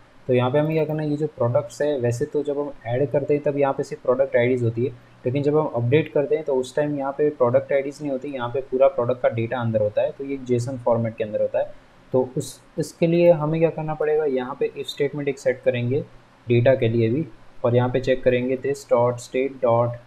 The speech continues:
edit mode। अगर edit मोड होता है तो हमें क्या करना है, और edit mode नहीं होता है तो, तो हमें जो, अ, normal जो हम data set कर रहे हैं वो रखना है।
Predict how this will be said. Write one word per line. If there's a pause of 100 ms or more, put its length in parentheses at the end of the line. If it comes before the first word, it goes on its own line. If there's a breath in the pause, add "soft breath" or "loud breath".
(400)
edit
mode। (1000)
अगर
edit
मोड (120)
होता
है (360)
तो
हमें
क्या
करना
है, (340)
और
edit
mode
नहीं
होता
है (2000)
तो,
तो
हमें
जो,
अ,
normal
जो
हम
data
set
कर
रहे
हैं
वो
रखना
है।